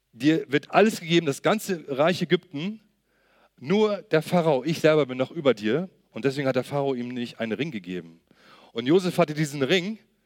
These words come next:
und mit diesem Ring hatte er Autorität und Vollmacht und konnte genauso alles tun wie der Pharao. Er hatte Vollmacht. Und wir haben nicht einen Ring bekommen, sondern wir haben Jesus, er wohnt in uns, wir sind sein Kind, wir sind Gottes Kind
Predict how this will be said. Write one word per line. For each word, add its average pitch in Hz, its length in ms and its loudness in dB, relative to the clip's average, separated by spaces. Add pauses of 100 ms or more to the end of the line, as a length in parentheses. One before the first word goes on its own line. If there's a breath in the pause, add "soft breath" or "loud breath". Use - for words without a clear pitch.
(380 soft breath)
und 135 100 -6
mit 147 60 -2
diesem 135 180 -4
Ring 156 180 0
hatte 151 180 0
er 139 100 2
Autorität 131 640 -4
und 120 120 -14
Vollmacht 120 400 -4
und 113 80 -12
konnte 120 240 -12
genauso 139 560 -4 (140)
alles 180 420 0
tun 156 320 -6
wie 147 60 -6
der 143 120 4
Pharao. 101 540 -6
Er 101 60 0
hatte 107 140 -4
Vollmacht. 113 600 -4 (1080 soft breath)
Und 147 200 0
wir 170 120 6
haben 165 120 2
nicht 160 160 -2
einen 135 100 0
Ring 190 240 0
bekommen, 139 440 -4
sondern 135 280 -4
wir 127 160 2
haben 175 400 -2 (480 soft breath)
Jesus, 156 720 0 (240)
er 123 220 0
wohnt 175 220 2
in 143 100 -6
uns, 127 520 -8
wir 117 140 -6
sind 143 240 -6
sein 165 300 2
Kind, 185 300 -2
wir 151 60 -4
sind 139 120 -8
Gottes 160 300 -2
Kind 180 300 -2